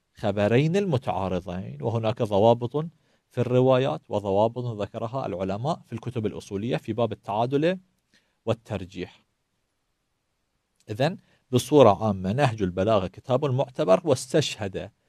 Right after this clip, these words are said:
بهذا الكتاب العلماء في الفقه أيضًا.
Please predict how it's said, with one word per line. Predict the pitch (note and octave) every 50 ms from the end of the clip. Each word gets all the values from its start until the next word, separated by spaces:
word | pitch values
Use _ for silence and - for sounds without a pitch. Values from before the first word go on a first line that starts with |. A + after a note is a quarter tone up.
| _ _ _ _ -
بهذا | B2+ C3 B2 C#3+ E3+ F#3+ F#3 D#3 D3
الكتاب | C#3+ C3+ - - C3+ - - E3 F3 G3+ A3+ - _ _ _ _ _ _ _ _ _ -
العلماء | A#2 A#2+ A2 F#2+ A2+ A#2 A#2 B2 C3 E3+ F#3+ F#3
في | - - -
الفقه | G#2 F#2 - - - G#2+ - - - - -
أيضًا. | F#2+ F#2 F2 D#2+ F2 F2 F#2+